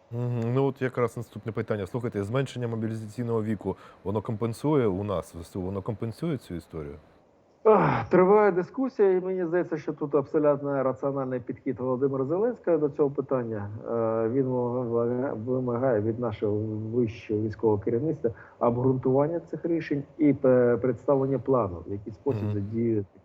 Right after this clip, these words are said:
Speaker 2: е, ці додаткові, е, людські ресурси. Насправді,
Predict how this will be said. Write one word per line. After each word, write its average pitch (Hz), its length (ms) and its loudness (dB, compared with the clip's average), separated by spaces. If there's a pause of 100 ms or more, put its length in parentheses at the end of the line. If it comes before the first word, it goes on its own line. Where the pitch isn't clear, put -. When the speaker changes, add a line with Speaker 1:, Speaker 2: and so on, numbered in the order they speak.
(320)
Speaker 2:
е, 110 140 6
ці 107 200 -4
додаткові, 104 680 2 (120)
е, 104 60 -2
людські 104 360 -6
ресурси. 92 400 -10 (360)
Насправді, 175 460 4